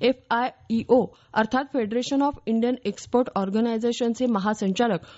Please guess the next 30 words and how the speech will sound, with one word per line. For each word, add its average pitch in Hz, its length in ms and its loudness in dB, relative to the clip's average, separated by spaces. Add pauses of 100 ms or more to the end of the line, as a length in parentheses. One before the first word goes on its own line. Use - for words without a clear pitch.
(120)
डॉक्टर 226 320 0 (100)
अजय 240 320 0
सहाय 233 580 -2
यांनी 196 260 0
केलं. 190 300 2 (360)
एफआयईओ, 226 960 0
मिटकॉन 208 460 0
पुणे 214 320 0
आणि 233 280 0
कॅनरा 233 320 2
बँक 175 360 -2
यांच्या 196 260 2
वतीनं 220 380 0 (320)
पुण्यात 226 300 2
आयोजित 214 360 0
निर्यात 220 320 0 (100)
परिषदेत 208 340 0 (400)
डॉक्टर 214 340 2
सहाय 220 680 -2
यांनी 220 240 0
वाढतं 214 440 0
निर्यात 208 440 0
अर्थकारण, 226 560 0 (280)
ई 247 120 -2
कॉमर्स 262 380 0
क्षेत्रातील 240 540 0
निर्यात, 202 400 0 (320)
निर्यात 220 320 0
क्षेत्रातील 226 600 -2
जोखीम 240 320 0